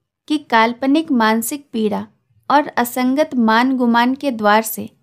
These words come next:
कदम ब कदम तीव्रता से नीचे उतरते चले जाते हैं। पल भर मौन रहकर शैलेश ने कहा,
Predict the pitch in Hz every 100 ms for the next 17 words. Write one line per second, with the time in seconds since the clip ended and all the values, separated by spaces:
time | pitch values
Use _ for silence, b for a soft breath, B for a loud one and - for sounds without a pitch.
0 | _ _ _ _ 269 262 330 339 269 269
1 | 247 240 277 277 226 226 226 233 269 269
2 | 269 220 214 254 247 208 202 196 226 226
3 | 196 190 101 - - 98 208 _ _ _
4 | _ _ _ _ _ _ _ _ _ 285
5 | 311 285 302 311 247 220 254 254 247 247
6 | 302 294 233 208 214 - 202 - 180